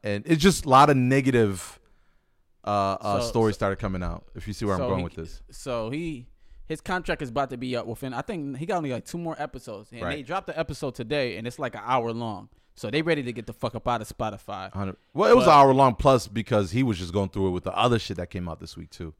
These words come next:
Speaker 2: I ain't listened to it yet. I didn't listen to
Speaker 1: Okay,
Speaker 2: it yet. But I'm
Speaker 1: okay.
Speaker 2: just saying, uh, the,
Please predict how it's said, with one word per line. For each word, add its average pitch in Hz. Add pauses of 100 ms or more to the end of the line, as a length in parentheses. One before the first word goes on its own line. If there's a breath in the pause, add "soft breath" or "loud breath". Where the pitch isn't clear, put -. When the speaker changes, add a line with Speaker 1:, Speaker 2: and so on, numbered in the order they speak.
(140)
Speaker 2:
I 120
ain't 127
listened 127
to 110
it 104
yet. 101
I 110
didn't 110
listen 104
to 98
Speaker 1:
Okay, 78
Speaker 2:
it -
yet. 104
But 92
I'm 110
Speaker 1:
okay. 80
Speaker 2:
just 113
saying, 123
uh, 110 (100)
the, 110